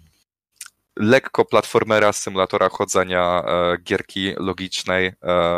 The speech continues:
w dwa D, tak jak w przypadku Limbo. E, i jest po prostu prześwietna. E, s-, bez wypowiedzenia ani jednego słowa, e, opowiada naprawdę, em, może nie historię, ale przedstawia bardzo ciekawy,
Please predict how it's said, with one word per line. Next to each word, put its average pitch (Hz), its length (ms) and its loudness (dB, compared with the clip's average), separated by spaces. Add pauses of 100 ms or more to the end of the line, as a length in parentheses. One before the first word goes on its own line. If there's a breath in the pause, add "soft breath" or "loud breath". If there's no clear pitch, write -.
(440)
w 98 100 -14
dwa 107 200 0
D, 87 240 2 (280)
tak - 140 -2
jak - 160 2
w - 100 -18
przypadku - 400 -4
Limbo. 92 380 -2 (520 loud breath)
E, 87 140 0
i 90 80 -4
jest - 160 -6
po - 60 -20
prostu 104 280 -4
prześwietna. 92 800 -2 (140)
E, - 40 -8 (160)
s-, - 380 -4 (320)
bez - 280 0
wypowiedzenia 104 680 2
ani 107 180 2
jednego 101 320 -2
słowa, 139 440 4 (260)
e, 98 140 4
opowiada 98 460 0
naprawdę, 92 720 2 (140)
em, 85 300 -6 (120)
może 107 320 -2
nie 104 100 0
historię, 95 580 0
ale 85 120 4
przedstawia 92 480 -2
bardzo 92 300 0
ciekawy, 87 580 -2